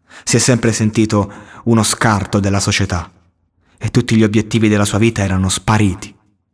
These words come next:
I Sex Pistols, Nancy. La madre,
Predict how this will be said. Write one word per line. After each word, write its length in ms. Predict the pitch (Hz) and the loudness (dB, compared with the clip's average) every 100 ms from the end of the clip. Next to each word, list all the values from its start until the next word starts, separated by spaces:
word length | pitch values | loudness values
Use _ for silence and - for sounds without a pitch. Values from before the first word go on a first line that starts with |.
| _ - | _ -2
I 60 | |
Sex 260 | 107 95 - | 0 0 0
Pistols, 520 | 104 101 - 90 87 _ _ _ _ | 0 0 -2 -8 -12 _ _ _ _
Nancy. 600 | 107 104 101 92 - 87 - _ _ _ _ _ _ _ _ _ _ _ | 0 2 2 0 -4 -8 -12 _ _ _ _ _ _ _ _ _ _ _
La 120 | 104 | 0
madre, 640 | 113 107 92 95 90 - | 2 2 0 -2 -4 -12